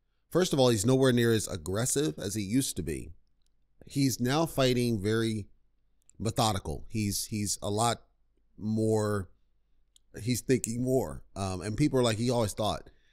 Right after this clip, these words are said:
He always thought while coming forward like a stalker, like a predator. Go back and watch the older fights. I think something in the Canelo fight, perhaps, or it might have even been Derevyanchenko.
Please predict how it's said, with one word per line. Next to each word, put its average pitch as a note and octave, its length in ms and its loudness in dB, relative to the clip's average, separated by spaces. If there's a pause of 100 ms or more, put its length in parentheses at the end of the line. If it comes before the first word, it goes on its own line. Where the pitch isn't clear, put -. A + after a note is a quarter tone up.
(220)
He C#3+ 180 2
always D3+ 300 4
thought B2+ 460 0
while A2+ 180 2
coming A2+ 340 -2
forward A2+ 480 4
like F#2+ 140 -4
a E2+ 60 -8
stalker, A2 440 -2
like C2+ 200 -10
a - 20 -12
predator. F#2 480 -2 (400)
Go G#2+ 140 -4
back C#3 240 0
and A2+ 100 -4
watch A#2 240 0
the G2 100 -4
older F#2 220 -2
fights. - 480 -4 (640)
I A2+ 120 0
think D3 260 0
something E3+ 340 0
in D#3+ 80 2
the C3 100 2
Canelo A2 560 0
fight, F2+ 440 -6
perhaps, F2+ 680 -6 (520)
or C3+ 260 4
it B2+ 80 2
might A#2 200 0
have G#2+ 80 0
even G#2+ 160 2
been G#2 140 0
Derevyanchenko. F2+ 800 -4